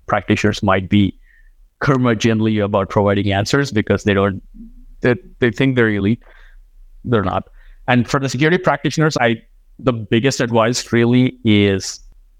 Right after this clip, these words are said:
there's a lot of security training material, security focused, hey, like, learning and advice and all of that. Um, I think the better security professionals I've met are already always more curious about the underlying technology and underlying trends and, like,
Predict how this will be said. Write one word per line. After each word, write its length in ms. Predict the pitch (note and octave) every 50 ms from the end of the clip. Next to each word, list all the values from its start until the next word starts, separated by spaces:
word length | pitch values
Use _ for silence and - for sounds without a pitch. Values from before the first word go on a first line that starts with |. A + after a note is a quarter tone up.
| _ _ -
there's 180 | C3 D3 D3 C#3+
a 40 |
lot 180 | C#3+ C3 C#3 D3
of 60 | D3+
security 500 | - - - - - - B2 B2+ C3+ D#3
training 320 | - - F3 E3+ F3+ F#3 F#3
material, 420 | F3+ - - G3+ G3+ G#3+ A#3 A#3
security 380 | - - - - C3 B2+ B2+ A#2+
focused, 580 | - - A#2 A2 - B2 A2+ A2 - - - -
hey, 200 | A#2+ A2+ A2 G#2+
like, 220 | G#2 G#2 G#2 - - -
learning 760 | - B2 A2 G#2 A2 A2+ A2+ G#2+ A2 A2 G#2+ G#2+ G#2+ G#2+ G#2
and 160 | G#2 G2+ G#2
advice 420 | G2+ F#2 G2+ G#2+ G#2 G#2 A2 -
and 120 | - G2+ F#2+
all 160 | F#2 F#2+ G2
of 80 | F#2 -
that. 200 | G2+ G#2+ A#2 - - - _ -
Um, 120 | G#2 F#2 - _ - _
I 140 | B2+ C3 D3+
think 320 | D#3+ - F#3+ F#3 F3 E3 - - - - - - -
the 100 | C3+ A#2+
better 540 | A#2 G#2 G2+ - - A#2+ A#2+ B2 B2+ C#3+
security 380 | - - A#2 - C3+ C3+ C3 B2+
professionals 540 | A#2 - C3 A2+ - A2+ - - B2 A#2 -
I've 140 | A2+ G#2+ G#2+
met 260 | G#2 G2+ A2 A2 - -
are 160 | - A#2+ A2 - -
already 420 | A2 A2+ A2+ A2 A2 G#2+ G#2+ G#2+ - -
always 420 | A#2+ A2+ A#2 A2+ A#2 A#2 - - -
more 320 | G#2 G#2+ A2 A2 A2 A2
curious 500 | - - - - G#2+ G#2 G#2 G#2 G#2+ -
about 320 | - G#2 G2 G2+ G2+ G2 F#2
the 80 | G2+
underlying 480 | F#2 F#2+ F#2+ F#2+ G2 F#2+ F#2+ G2 G2+ G2
technology 920 | - - - - - - - F#2+ F#2+ G2+ G#2+ G#2 - G#2+ A2+ A#2 A#2 A#2 A#2
and 120 | G#2+ G2+
underlying 540 | G2 F#2+ F#2+ F#2+ G2 F#2+ F#2+ F#2+ G2 G2 G2
trends 420 | - - - G2 F#2 G2 G2+ G2+
and, 140 | G#2 G2 F#2+
like, 160 | G2 G2 F#2+